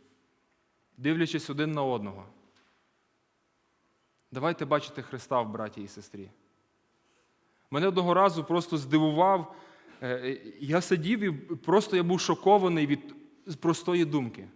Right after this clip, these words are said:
Пам'ятаю, сиджу, мені було років десь тринадцять, дивлюся наліво, направо, хто біля мене сидить.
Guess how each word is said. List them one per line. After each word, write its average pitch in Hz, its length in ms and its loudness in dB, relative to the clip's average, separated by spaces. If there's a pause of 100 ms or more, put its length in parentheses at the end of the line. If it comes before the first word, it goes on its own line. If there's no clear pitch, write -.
(880)
Пам'ятаю, 143 400 2
сиджу, 156 380 -2
мені 151 180 0
було 147 200 0
років 156 300 2
десь 131 180 -2
тринадцять, 151 560 -2
дивлюся 156 380 0
наліво, 139 560 -2
направо, 147 480 2
хто - 160 -6
біля 151 180 -4
мене 147 220 -6
сидить. 139 400 -6